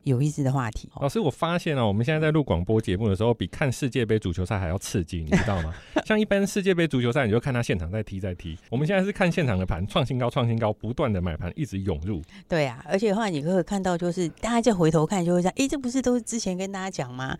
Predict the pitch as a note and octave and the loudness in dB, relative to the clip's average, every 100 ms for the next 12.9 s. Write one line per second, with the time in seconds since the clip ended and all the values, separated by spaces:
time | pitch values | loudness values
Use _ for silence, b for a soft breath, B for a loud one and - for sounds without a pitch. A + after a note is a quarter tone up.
0 | B E2+ - D#3 D#3 C4+ B3+ F3 G#3 F#3+ | B -6 -2 -2 0 0 0 -2 -2 0
1 | F#3+ F#3+ - F3 C#3+ C3+ D#3 C3 A#2 B2 | 2 2 0 0 0 2 0 -2 -2 -4
2 | B2 E3 B2 C#3 D3+ D3 D#3+ C#3 C3 B2 | 0 0 -2 -6 -2 -2 -2 -4 -6 -8
3 | A#2 G#2+ A#2+ A#2+ A2 - B2 D#3 D#3+ D3+ | -8 -8 -8 -6 -6 -6 -4 -2 -2 -2
4 | C3+ A#2+ C#3 - B B - D3 - - | -4 -2 -2 -4 B B -4 -2 -2 -4
5 | C#3 D#3 D3+ D#3 D3+ C3+ C#3+ B2+ C3 A#2 | -2 0 2 2 2 0 -4 -4 -6 -6
6 | G#2+ A#2+ A#2 B2 - - B B G3 - | -8 -8 -6 -6 -6 -8 B B -4 0
7 | F3 E3 C#3 C#3 C#3+ A#2+ C#3 C#3 C3 C3 | -2 -2 -4 -4 -6 -2 -2 -2 -4 -6
8 | B2+ A#2+ B2 B2 - A#2+ C3 - C3 B2+ | -8 -8 -10 -10 -10 -8 -10 -8 -8 -8
9 | B B - F3 D#3 D#3 C#3 D3+ D3 C#3 | B B 0 0 2 0 0 0 -2 -4
10 | - D3 F3+ C3+ A#2 B2+ B2 D#3 - C3 | -8 0 0 0 -4 -8 -2 -2 0 -6
11 | C#3 A2+ - - - - B2+ F2+ C#3+ D3 | -6 -12 -14 -14 -4 2 2 2 -2 -2
12 | D3 - A#2 C3 - B2+ C3 - E3 | -4 -4 -8 -8 -10 -6 -8 -8 -14